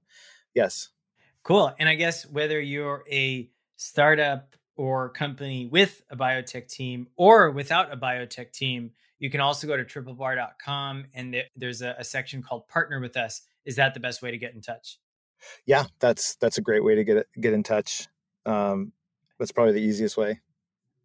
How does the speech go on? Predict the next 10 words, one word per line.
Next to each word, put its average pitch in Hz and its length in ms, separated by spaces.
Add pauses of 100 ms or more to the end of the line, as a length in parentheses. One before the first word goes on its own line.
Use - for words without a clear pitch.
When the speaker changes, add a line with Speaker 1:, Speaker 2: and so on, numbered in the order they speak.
(160)
Speaker 2:
Awesome. 123 520 (100)
Okay. 147 500
Well, 151 380
Jeremy, 175 340
thank 180 260
you 202 80
so - 140
much 160 240
for 151 100
being 156 340